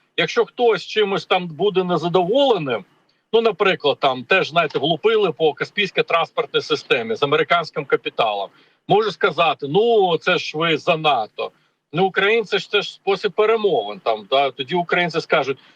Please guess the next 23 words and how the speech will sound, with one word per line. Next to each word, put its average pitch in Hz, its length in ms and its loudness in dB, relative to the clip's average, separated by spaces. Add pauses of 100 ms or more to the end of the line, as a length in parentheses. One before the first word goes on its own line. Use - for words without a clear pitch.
(180)
«Ну, 185 400 2
бачите, 143 520 -2 (320)
ми 170 200 0
ж - 220 -6
робимо 175 380 0
зброю, 165 520 2
зброя 202 440 0
не 135 160 -4
точна, 190 640 0
літає 175 560 0
не 127 120 -12
туди, 135 300 -6
куди 131 420 -2 (360)
потрібно, 196 600 -2
потрапляє 190 600 0
в 143 60 -2
ваші 156 340 0
об'єкти, 147 480 -2
дайте 185 320 -2
томагавки, 151 600 -2
вони 123 260 -4
точніше». 95 600 -10 (200)
Так? 151 220 0